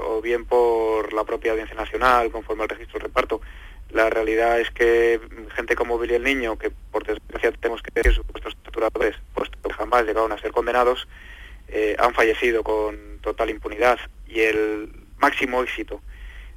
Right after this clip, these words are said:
de la exhumación, perdón, de la, de la jueza Servini en Comodoro Pi. Comodoro Pi es como, bueno, es como Plaza de Castilla en Madrid. Comodoro Pi fue dictar la orden de,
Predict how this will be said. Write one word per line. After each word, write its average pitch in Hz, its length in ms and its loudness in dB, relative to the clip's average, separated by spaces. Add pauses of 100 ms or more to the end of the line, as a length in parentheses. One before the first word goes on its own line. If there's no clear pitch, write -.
de 110 140 2
la 110 180 4
exhumación, 113 800 0
perdón, 120 220 2
de 110 60 0
la, 110 520 4
de 110 100 0
la 107 280 2
jueza 110 560 2
Servini 117 300 -2
en 110 280 -4
Comodoro 113 360 0
Pi. 135 140 6
Comodoro 110 300 0
Pi 113 100 -2
es 107 60 -4
como, 110 180 -4
bueno, 110 320 -4
es 110 120 -4
como 110 240 -2
Plaza 110 160 -4
de 110 80 -2
Castilla - 240 0
en 110 60 0
Madrid. 117 260 2 (380)
Comodoro 113 320 4
Pi 131 140 4
fue 131 260 6
dictar 117 360 0
la 113 120 2
orden 117 320 0
de, 107 680 0